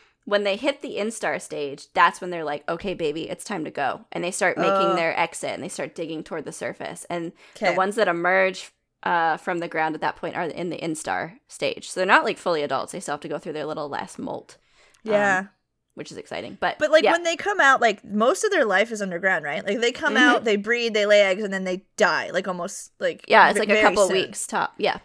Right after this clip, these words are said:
Speaker 2: Yeah, so, like, ah, mole people. It's just <laughs> crazy. Like, like, the
Speaker 1: Mole
Speaker 2: majority of their
Speaker 1: people.
Speaker 2: life is just, like, underground.
Speaker 1: Yeah, it's
Speaker 2: So,
Speaker 1: wild.
Speaker 2: like,
Speaker 1: And, like, one of the things that scientists
Speaker 2: why?
Speaker 1: study the most is, like,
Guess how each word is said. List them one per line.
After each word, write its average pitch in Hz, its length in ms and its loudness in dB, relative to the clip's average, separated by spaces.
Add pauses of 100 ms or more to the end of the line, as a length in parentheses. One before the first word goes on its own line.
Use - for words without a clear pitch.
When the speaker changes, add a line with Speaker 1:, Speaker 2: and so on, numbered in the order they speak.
(120)
Speaker 2:
Yeah, 311 380 2
so, - 180 -4
like, 277 240 0 (640)
ah, 262 260 -10
mole 208 260 -2
people. 190 580 -8
It's 226 160 -4
just 269 200 -2
<laughs> 320 140 8
crazy. - 540 6
Like, - 340 6 (1080)
like, 240 160 -10
the 208 80 -6
Speaker 1:
Mole 214 220 4
Speaker 2:
majority 254 360 4
of 262 80 6
their 277 120 4
Speaker 1:
people. 247 140 -2
Speaker 2:
life 269 220 0
is 220 220 -4
just, 226 180 -2
like, 220 280 0 (920)
underground. 226 920 -4 (200)
Speaker 1:
Yeah, 208 200 2 (340)
it's 220 140 -8
Speaker 2:
So, 220 80 -6
Speaker 1:
wild. 220 260 2
Speaker 2:
like, 247 160 4
Speaker 1:
And, 220 180 0 (480)
like, 240 200 -2
one 247 160 2
of 294 60 0
the 403 80 -2
things 269 240 -2
that 202 100 -6
scientists 202 840 0
Speaker 2:
why? - 60 0
Speaker 1:
study 202 200 4
the 202 120 0
most 175 380 -2
is, 208 180 -4
like, 175 340 -4